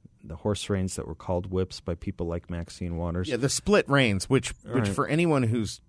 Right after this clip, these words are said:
Speaker 2: worked horses in, in brush,
Speaker 1: Right.
Speaker 2: you have to use, because otherwise a
Speaker 1: Of course.
Speaker 2: connected rein is a big danger
Speaker 1: Right.
Speaker 2: to you and the horse.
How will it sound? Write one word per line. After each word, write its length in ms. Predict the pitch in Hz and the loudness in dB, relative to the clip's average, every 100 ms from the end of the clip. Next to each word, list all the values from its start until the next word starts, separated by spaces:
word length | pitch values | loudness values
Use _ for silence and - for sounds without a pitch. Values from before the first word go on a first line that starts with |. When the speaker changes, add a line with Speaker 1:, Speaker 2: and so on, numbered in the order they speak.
| - - | -20 -8
Speaker 2:
worked 500 | 87 101 113 113 - | -4 2 2 2 -2
horses 500 | 110 107 - 107 92 | 2 2 2 0 0
in, 60 | |
in 160 | 87 95 | 0 2
brush, 520 | 95 98 131 - - | 6 8 6 0 -6
Speaker 1:
Right. 260 | 117 98 - - _ _ | -6 -6 -8 -18 _ _
Speaker 2:
you 140 | 123 113 | -6 -2
have 340 | 139 131 - | 6 6 6
to 80 | 135 | 2
use, 340 | 107 127 104 - | 6 6 6 2
because 280 | 104 123 | -2 2
otherwise 380 | 117 120 123 110 | 2 6 4 4
a 80 | - - - | -2 -14 -16
Speaker 1:
Of 40 | - | -6
course. 160 | - | -4
Speaker 2:
connected 460 | 151 147 147 147 104 | 0 0 0 -2 -2
rein 220 | 107 110 | 0 2
is 100 | 107 | 0
a 60 | 110 | 0
big 340 | 85 110 98 | 0 0 2
danger 380 | 92 101 101 110 | 2 2 2 0
Speaker 1:
Right. 100 | 98 | -2
Speaker 2:
to 120 | - | -2
you 200 | 101 98 | -2 -2
and 100 | 95 | 0
the 60 | 82 | -2
horse. 440 | 82 - - - | -2 -6 -10 -14